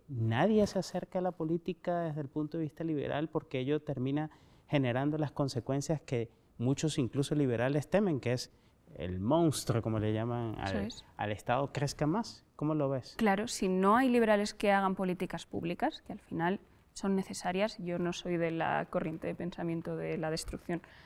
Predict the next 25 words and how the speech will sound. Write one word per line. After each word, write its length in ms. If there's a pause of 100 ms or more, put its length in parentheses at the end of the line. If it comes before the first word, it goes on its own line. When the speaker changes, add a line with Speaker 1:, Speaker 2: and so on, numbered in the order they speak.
(160)
Speaker 2:
absoluta 600
del 140
Estado, 440 (300)
yo 160
sí 160
considero 540
que 280 (140)
es 160
necesario 600
un 120
Estado 440 (180)
que 100
gestione. 540 (560)
Es 100
verdad 340
que 160
un 360
Estado 340
limitado, 500
un 100
Estado 280
controlado 480
con 120
una 120
constitución 640